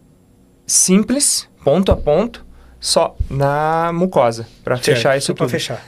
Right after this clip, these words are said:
Speaker 1: Então, pra isso não abrir, pra não expor o implante, pra tudo isso, a gente faz a toxina botulínica,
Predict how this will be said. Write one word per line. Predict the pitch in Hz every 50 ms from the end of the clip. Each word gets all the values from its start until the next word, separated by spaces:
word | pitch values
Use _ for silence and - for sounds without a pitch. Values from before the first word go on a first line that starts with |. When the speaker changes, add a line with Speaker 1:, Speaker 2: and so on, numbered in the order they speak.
| - -
Speaker 1:
Então, | 147 139 - 175 196 202
pra | 190 202 220
isso | 277 - - 233
não | 202 185
abrir, | 160 143 127 127 - 175 180
pra | 180 - 156
não | 160 160
expor | 151 - - - _ - 156 165 160
o | 151
implante, | 143 131 123 - 131 135 147 160 165 165 156 - 151
pra | 139 - 143 135
tudo | - 151 139 131
isso, | 143 165 196 220 - - 156
a | 139
gente | 131 139 135 -
faz | - - 143 139 143
a | 143
toxina | 139 151 143 - - 151 147 143
botulínica, | 147 151 - 185 190 175 156 143 139 -